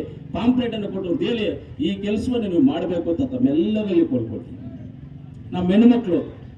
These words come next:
ಯಾವತ್ತೂ ನನಗೆ ಫುಲ್ ಸಪೋರ್ಟ್ ಮುಳಬಾಗ್ಲ ಹೆಣ್ಮಕ್ಳು, ಇವತ್ತೂ ನೀವು ಹೆಣ್ಮಕ್ಳು ಸಪೋರ್ಟ್ ಮಾಡ್ತೀರಾ, ನೀವೆಲ್ಲ ನಮ್ಮ ಜೊತೆ ಇರ್ತೀರಾ ಅಂತ ಒಂದು ನಂಬಿಕೆ ಇದೆ.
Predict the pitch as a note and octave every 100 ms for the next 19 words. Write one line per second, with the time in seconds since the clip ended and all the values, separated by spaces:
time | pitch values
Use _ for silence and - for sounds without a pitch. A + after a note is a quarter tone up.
0 | - - - - G3 B3 A#3+ B3 G#3+ G#3
1 | G#3+ A3+ G3+ F#3+ G#3+ - F3+ F#3 E3+ E3+
2 | - C#3 C#3 - A2 F#2+ - - - -
3 | - - - - - - - - - -
4 | F3 A3 A#3 B3 A#3+ A#3+ G#3 G3+ G#3 G#3+
5 | F3 E3+ G3 F#3 F#3 F3+ F#3+ F#3+ F#3+ -
6 | - - - - - - F#3+ G3+ G#3+ G3
7 | - E3+ F3+ E3+ - E3+ D3+ D3+ C#3 D#3+
8 | A3+ B3 A3 F#3+ E3